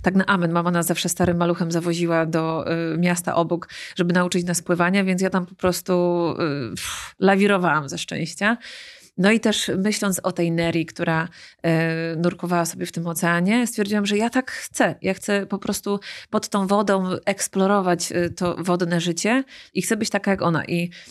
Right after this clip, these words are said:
w ogóle w wannie, e, napuszczałam sobie dużo wody i, e, próbowałam jak najwięcej, e, jak najdłużej utrzymać się pod wodą, żeby,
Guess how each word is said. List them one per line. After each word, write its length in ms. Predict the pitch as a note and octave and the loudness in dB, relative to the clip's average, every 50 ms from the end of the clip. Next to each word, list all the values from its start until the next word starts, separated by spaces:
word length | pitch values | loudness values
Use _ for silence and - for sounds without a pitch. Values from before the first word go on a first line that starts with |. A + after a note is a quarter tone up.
| - _ | -12 _
w 60 | F3+ | -2
ogóle 300 | F3+ F3+ F3+ F3 F3 E3+ - E3+ | 2 4 4 4 4 2 -2 -4
w 220 | E3 E3+ E3+ E3 | -4 -4 0 2
wannie, 640 | G3 F#3+ G3 G3 F3+ E3 D#3+ D#3 D#3 D#3+ D#3+ - - | 4 4 6 6 4 4 2 2 0 -2 -2 -2 0
e, 200 | F3+ F3 E3 E3 | 0 0 2 0
napuszczałam 500 | E3+ F3 F3 - - - F#3 F3 E3+ E3+ | 0 -2 -4 -6 -4 -2 0 0 0 -2
sobie 420 | - - F3 F3 F3 F3 E3 C#3+ E3+ | -4 -6 -2 0 0 2 2 0 0
dużo 280 | F3 F3 E3+ F3+ E3+ | -2 -2 -2 -2 0
wody 360 | E3 E3+ F3 F3 G3+ G3 G3 | 0 0 0 2 2 2 2
i, 260 | - F#3 F3+ F3+ F3+ F3 - - - - - - | 2 2 2 2 0 -2 -6 -10 -14 -16 -8 0
e, 260 | - F3 F3 F3 E3+ D#3+ | 2 4 4 4 2 2
próbowałam 540 | E3 G3 G3 F#3 F#3 F#3 G3+ G#3 G3+ G3 | 0 0 0 0 2 2 2 2 2 2
jak 140 | G3 G3+ G3+ | 2 0 0
najwięcej, 600 | G3 G#3 G3+ G3 G#3+ G3+ G3+ - G#3 G3+ G3+ - - | 0 0 0 0 0 -2 0 0 0 0 2 2 2
e, 360 | F#3+ F#3 F#3 F#3 F#3 F#3 - | 2 2 2 2 2 2 2
jak 140 | F#3+ F#3+ G3+ | 2 2 2
najdłużej 400 | G3 G3 F#3 G#3 G3+ G3+ G3 F#3 | 2 0 0 0 0 0 0 0
utrzymać 400 | F3+ - - G3+ G3 G3 F#3 - | -2 -2 -4 -4 -4 -4 -4 -4
się 60 | - | -6
pod 160 | - F3 - | -6 -4 -2
wodą, 260 | F#3+ G3 G3+ G3 G3 | -2 -2 0 0 -2
żeby, 400 | F#3+ F#3+ F3+ F#3+ F#3 F#3 F#3 - | -2 -2 0 0 2 2 2 2